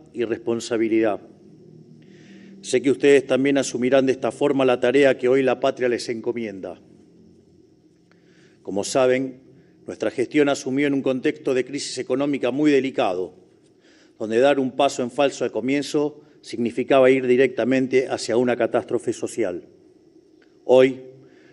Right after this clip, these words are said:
nueve meses después, esta administración está sentando las bases para iniciar la reconstrucción de nuestro país.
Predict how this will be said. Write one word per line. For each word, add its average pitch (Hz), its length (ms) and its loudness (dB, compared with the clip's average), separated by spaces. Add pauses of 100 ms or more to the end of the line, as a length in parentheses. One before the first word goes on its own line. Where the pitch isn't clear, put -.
(140)
nueve 139 220 6
meses 143 320 4
después, 143 580 2 (520)
esta 117 200 4
administración 131 760 2
está 131 240 0
sentando 135 480 2
las 123 160 4
bases 139 260 0
para 117 180 -2
iniciar 117 380 0
la 131 100 2
reconstrucción 120 680 -4
de 123 80 -2
nuestro 123 280 -6
país. 117 480 -4